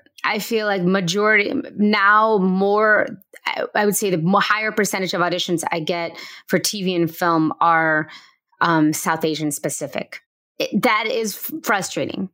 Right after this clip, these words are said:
because I'm, I am of the notion of, yeah,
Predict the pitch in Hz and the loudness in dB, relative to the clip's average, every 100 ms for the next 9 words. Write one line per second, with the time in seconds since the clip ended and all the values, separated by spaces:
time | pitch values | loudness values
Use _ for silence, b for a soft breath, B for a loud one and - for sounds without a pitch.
0 | - 185 208 185 175 165 - _ _ _ | -2 0 0 -2 -4 -6 -12 _ _ _
1 | - 190 220 214 - - - - 202 208 | -2 0 0 -2 -4 -4 -4 -4 -2 0
2 | 208 196 202 196 190 190 190 175 170 185 | 0 0 -2 0 0 -2 -2 -2 -2 -4